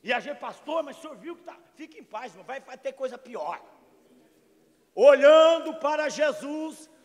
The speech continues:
autor e consumador da nossa fé. É, fica em paz, meu irmão. Vai vir muita coisa aí que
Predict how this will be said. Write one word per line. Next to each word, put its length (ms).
autor 920
e 160
consumador 1300
da 180
nossa 840
fé. 600
É, 220
fica 240
em 20
paz, 320
meu 120
irmão. 140
Vai 200
vir 200
muita 640
coisa 560
aí 280
que 320